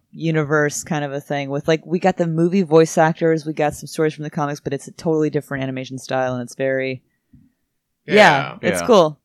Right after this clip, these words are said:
Speaker 3: Oh, and by the way, everybody, the credits are already done rolling, so you're not
Speaker 1: Well,
Speaker 3: out
Speaker 1: they
Speaker 3: of
Speaker 1: know
Speaker 3: sync.
Speaker 1: that already.
Speaker 3: I just
Speaker 2: Yeah.
Speaker 3: wanna let everybody, they're not out of sync.
Speaker 2: Yeah,
Speaker 1: Oh, yeah.
Speaker 2: yes, we're just still talking. Um,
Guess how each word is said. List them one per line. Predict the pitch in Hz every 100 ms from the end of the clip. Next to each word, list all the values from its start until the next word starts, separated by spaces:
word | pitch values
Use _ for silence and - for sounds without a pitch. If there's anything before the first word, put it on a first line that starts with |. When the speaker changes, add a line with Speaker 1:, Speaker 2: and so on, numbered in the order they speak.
| _ _ -
Speaker 3:
Oh, | 113
and | 110 101
by | 107
the | 107
way, | 104
everybody, | 101 101 101 95
the | 90
credits | - 107 92 -
are | 90
already | 82 87 85
done | 85 80
rolling, | 78 80
so | 78 80 78
you're | 82
not | 78
Speaker 1:
Well, | 208
Speaker 3:
out | 214
Speaker 1:
they | 226
Speaker 3:
of |
Speaker 1:
know | 220 240
Speaker 3:
sync. |
Speaker 1:
that | 262 226
already. | 180 156 143 135 135 160
Speaker 3:
I | 120
just | 113
Speaker 2:
Yeah. |
Speaker 3:
wanna | 98 143
let | 135
everybody, | 135 131 107
they're | 113
not | 101 98
out | 107
of | 127
sync. | - 80 - -
Speaker 2:
Yeah, | 131 156
Speaker 1:
Oh, | 180
yeah. | 202 196
Speaker 2:
yes, | 220 104 92 120
we're | 123
just | 123 120
still | - 113
talking. | - 104 92 80 69 71 - - - -
Um, | 123 117 110 107 107